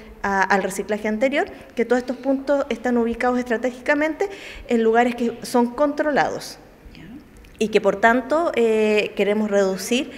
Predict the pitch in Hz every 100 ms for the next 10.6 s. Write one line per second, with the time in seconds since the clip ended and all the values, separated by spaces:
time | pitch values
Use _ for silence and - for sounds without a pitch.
0 | - - 202 190 190 190 185 202 208 202
1 | 196 190 196 190 190 185 196 226 240 240
2 | 214 214 196 196 202 208 214 214 233 214
3 | 214 214 196 196 202 208 254 269 254 240
4 | 226 214 214 220 220 220 233 - - -
5 | 202 226 220 262 269 302 311 311 311 311
6 | - 214 240 262 269 269 269 294 311 320
7 | 277 254 240 247 240 247 262 240 247 247
8 | 247 - - 208 202 208 202 202 196 196
9 | 196 190 - - 185 170 - - 196 190
10 | 185 190 - - 62